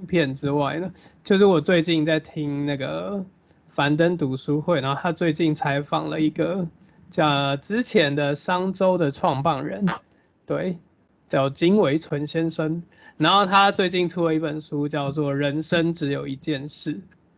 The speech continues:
人生只有一件事，对吧？然后他在里面有讲到两个非常重要的关键点，就是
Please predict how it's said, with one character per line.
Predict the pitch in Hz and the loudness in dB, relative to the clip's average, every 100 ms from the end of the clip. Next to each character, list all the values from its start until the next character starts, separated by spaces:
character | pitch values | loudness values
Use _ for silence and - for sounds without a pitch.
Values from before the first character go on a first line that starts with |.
| _ _ | _ _
人 | 147 143 | -2 0
生 | 151 175 | 2 2
只 | 170 160 | 2 0
有 | 135 | -2
一 | |
件 | 135 147 185 | -6 -8 -8
事， | - - - - - | -12 -14 -14 -20 -8
对 | - | -2
吧？ | 147 | 2
然 | 151 | 4
后 | 180 | 4
他 | 196 202 | 4 4
在 | 208 196 | 4 0
里 | 151 | 0
面 | 170 170 | -2 -2
有 | |
讲 | 156 131 | -4 -8
到 | 131 147 139 | -6 -4 -4
两 | 135 127 | -4 -6
个 | 131 | -8
非 | 135 165 | -6 -2
常 | 156 143 135 | -2 -4 -6
重 | 151 139 135 | -6 -6 -4
要 | 135 131 | -4 -6
的 | 143 147 156 | -6 -8 -6
关 | 156 160 139 143 | -4 -2 0 -2
键 | 143 143 160 | -4 -6 -6
点， | 170 170 170 | -6 -6 -4
就 | 165 | -4
是 | 147 156 151 | 0 0 0